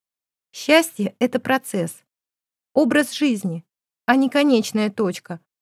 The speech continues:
И оно не должно зависеть от наличия партнёра, денег, работы, путешествий и тому подобное. Прожить эту жизнь счастливо — и есть смысл жизни.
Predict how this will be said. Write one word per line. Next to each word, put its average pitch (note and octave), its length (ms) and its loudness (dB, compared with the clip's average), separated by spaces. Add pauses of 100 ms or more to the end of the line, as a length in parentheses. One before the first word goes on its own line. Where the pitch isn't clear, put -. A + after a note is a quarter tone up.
(640)
И A3+ 60 2
оно C4+ 240 6
не D4 120 2
должно D#4 360 2
зависеть A3 480 0
от G3+ 100 -8
наличия G#3+ 440 0
партнёра, A3 580 0
денег, G#3 600 0
работы, F#3+ 520 -2
путешествий G3+ 840 -6 (420)
и G#3+ 80 -4
тому G#3 280 0
подобное. F#3+ 640 -2 (800)
Прожить B3+ 400 2
эту C4+ 220 0
жизнь B3 360 0
счастливо — A3+ 680 -2 (600)
и C4 80 0
есть B3 400 0
смысл A#3 500 0
жизни. F#3+ 540 -6